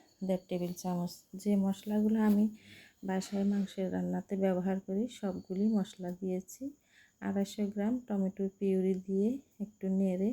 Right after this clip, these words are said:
ঢেকে দিব। টমেটোর পানি বের হয়ে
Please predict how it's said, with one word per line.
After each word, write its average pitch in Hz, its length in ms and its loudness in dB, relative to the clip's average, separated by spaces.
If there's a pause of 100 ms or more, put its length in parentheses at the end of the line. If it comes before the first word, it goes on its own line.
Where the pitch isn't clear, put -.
(480)
ঢেকে 190 360 0
দিব। 175 220 -6 (600)
টমেটোর 190 480 -2 (100)
পানি 190 320 0
বের 190 360 0
হয়ে 196 300 0